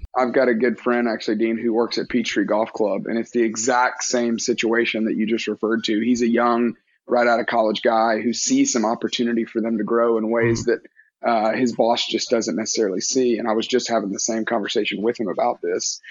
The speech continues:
Speaker 1: Um, I like to use these four A's,
Speaker 2: Mm-hmm.
Speaker 1: um, as a, as a roadmap, as a strategy. Most people have no strategy in hard conversations. And so that's the first thing I would say is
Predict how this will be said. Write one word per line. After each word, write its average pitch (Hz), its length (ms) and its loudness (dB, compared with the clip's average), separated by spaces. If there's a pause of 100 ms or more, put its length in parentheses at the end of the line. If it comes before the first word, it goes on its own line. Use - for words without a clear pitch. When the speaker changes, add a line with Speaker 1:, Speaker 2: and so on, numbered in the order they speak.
(180)
Speaker 1:
Um, 127 200 2
I 185 80 4
like 240 180 2
to 190 80 0
use 156 200 2
these 131 220 2
four 139 300 2
A's, 127 480 0
Speaker 2:
Mm-hmm. 113 480 -2
Speaker 1:
um, 113 460 0
as 120 180 2
a, 117 160 2
as 127 140 2
a 123 80 4
roadmap, 123 640 2
as 110 160 -2
a - 40 -6
strategy. 120 480 0
Most 160 320 2
people 147 200 0
have 131 140 2
no 143 180 2
strategy 110 520 0
in 101 80 -14
hard 110 220 -4
conversations. - 800 -10
And 113 80 -8
so 123 100 0
that's 143 200 2
the 123 80 -2
first 123 220 2
thing 110 120 -2
I 110 80 -4
would 98 120 -6
say 107 200 -2
is 110 260 -6